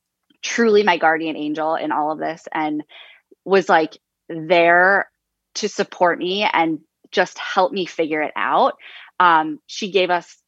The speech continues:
your podcast immediately. I started listening. I mean, we weren't even a week diagnosed. I,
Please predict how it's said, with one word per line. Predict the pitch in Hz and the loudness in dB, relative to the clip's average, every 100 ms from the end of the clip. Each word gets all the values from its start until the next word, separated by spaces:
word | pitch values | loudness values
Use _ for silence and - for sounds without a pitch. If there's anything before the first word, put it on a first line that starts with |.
| - | -20
your | 170 190 | -6 -4
podcast | 202 202 196 226 202 - | 0 2 2 0 -2 -2
immediately. | 175 165 160 170 170 240 | -12 -10 -8 -6 -4 -6
I | - | -6
started | 202 175 165 | -8 -8 -6
listening. | 160 - 190 190 202 - | -8 -8 -8 -6 -6 -4
I | 175 160 | -4 -2
mean, | 160 | -4
we | 160 | -2
weren't | 170 170 165 | -2 -2 -4
even | 160 | -6
a | |
week | 151 180 - | -6 -6 -2
diagnosed. | 196 170 165 143 175 - - - - - - - | 0 2 0 -2 -4 -6 -20 -20 -20 -20 -20 -4
I, | 196 180 175 175 | 2 4 2 0